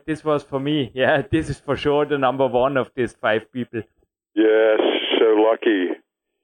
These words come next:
Speaker 2: Just
Speaker 1: Uh,
Speaker 2: geographically happened. That was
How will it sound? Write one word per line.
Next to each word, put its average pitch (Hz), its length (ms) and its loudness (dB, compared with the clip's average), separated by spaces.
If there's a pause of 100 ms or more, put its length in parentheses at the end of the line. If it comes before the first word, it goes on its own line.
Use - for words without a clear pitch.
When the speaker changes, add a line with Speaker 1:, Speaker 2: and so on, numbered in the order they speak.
(1300)
Speaker 2:
Just 127 300 2
Speaker 1:
Uh, - 440 -8
Speaker 2:
geographically 131 920 2
happened. 107 400 0
That 117 160 2
was 127 120 0